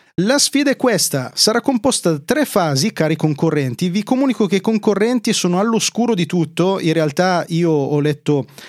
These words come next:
e, e interpretato le istruzioni esattamente dieci minuti fa, quando ho aperto la scatola del vero Rischiatutto di Mike Bongiorno. <laughs> Marco Putelli è stato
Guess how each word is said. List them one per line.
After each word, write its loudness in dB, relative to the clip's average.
e, -2
e -2
interpretato 0
le 2
istruzioni 0
esattamente 0
dieci 0
minuti 0
fa, 0
quando 0
ho 2
aperto -2
la 0
scatola 0
del 0
vero 0
Rischiatutto -2
di -2
Mike -2
Bongiorno. 0
<laughs> -6
Marco 0
Putelli 0
è 2
stato 0